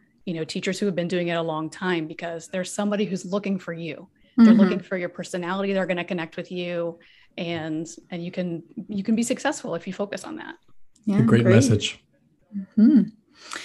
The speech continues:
Speaker 2: Um, now, do you wanna leave our listeners with two final key strategies that could help them become even better E S L teachers?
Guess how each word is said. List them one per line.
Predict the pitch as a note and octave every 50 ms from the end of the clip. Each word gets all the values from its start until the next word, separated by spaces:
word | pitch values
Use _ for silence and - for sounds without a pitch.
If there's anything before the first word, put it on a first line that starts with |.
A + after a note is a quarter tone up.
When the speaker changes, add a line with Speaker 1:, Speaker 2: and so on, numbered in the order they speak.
| - - - - -
Speaker 2:
Um, | - A3 A3 G#3+ G#3+ G#3+ G#3+ - -
now, | A#3 A#3 A#3 A#3 A3+ A3 G#3+ G#3+ G#3+ G#3 G#3 - - - - G#3
do | G#3+ A3+ A#3+
you | A#3+
wanna | A#3 B3 C4 C4
leave | B3 B3 A#3+ A#3+ A#3 A3+
our | A3+ A3
listeners | G#3+ G#3+ G#3 G#3+ - A3 G3+ G3+
with | G3+ G3+ F#3+ F#3 F#3 F#3 - G#3 -
two | - - A3+ A3+
final | A3+ A3+ - F#3+ G3+ G#3 G3+ G3+ F#3+
key | F#3+ - G#3+ G#3
strategies | G#3 - - - D#3+ E3 F3+ F3+ F3+ - F#3+ G3 G3 G3 - - -
that | - G#3+ F3+ F#3 F3+ F3 F#3 F3+ F3+ -
could | - F#3+
help | F3 - F3+ F3 F3 -
them | - F3+ F3
become | F3 F3 - - E3+ E3+
even | - F#3+ F3+ F3+ F3+ F3
better | - D3 C#3 D3 D#3+ E3
E | E3 F3+ F3+
S | F3+ F3+ -
L | - E3+ F3+
teachers? | F#3 - G3+ G3+ - - A3+ A3 A3 - -